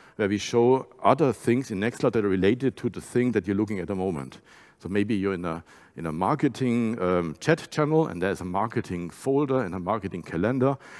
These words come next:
inte-, intelligently, automatically linked together. This is a very useful feature.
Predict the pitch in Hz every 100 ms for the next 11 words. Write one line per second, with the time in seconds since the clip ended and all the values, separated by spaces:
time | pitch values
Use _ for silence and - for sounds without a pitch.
0 | - - 101 - 90 95 92 - 135 147
1 | - 127 123 120 92 87 95 107 98 95
2 | 87 90 - - - 76 67 62 - _
3 | - 78 85 90 95 92 104 - 78 -
4 | 143 - 147